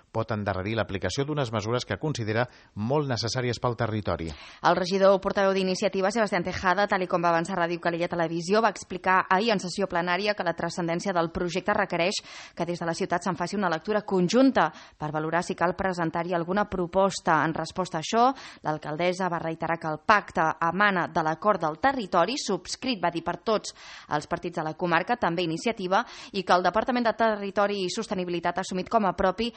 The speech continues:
Speaker 2: en un noranta-nou coma noranta-nou per cent, va dir. Candini advertia a tot això que la seva demanda podria dilatar i posar traves a un document de consens.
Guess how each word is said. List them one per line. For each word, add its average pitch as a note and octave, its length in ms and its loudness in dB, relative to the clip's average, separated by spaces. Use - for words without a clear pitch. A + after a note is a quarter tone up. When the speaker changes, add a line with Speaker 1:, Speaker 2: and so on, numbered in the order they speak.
Speaker 2:
en F#3 160 2
un C#4 160 4
noranta-nou G3 480 2
coma A#3+ 240 2
noranta-nou F3+ 560 2
per F3 160 0
cent, C4 240 2
va F#3 160 0
dir. D#3+ 140 0
Candini F3 320 0
advertia F3+ 400 0
a F3+ 80 0
tot G3 160 -2
això A3+ 240 2
que F3 160 -2
la E3 80 -2
seva G3+ 240 0
demanda F3 640 4
podria F3+ 400 -2
dilatar F3 400 0
i - 0 -
posar G#3 320 -2
traves F#3 380 2
a F3 140 2
un C4+ 160 2
document F#3+ 480 -2
de A3+ 240 -2
consens. - 640 -6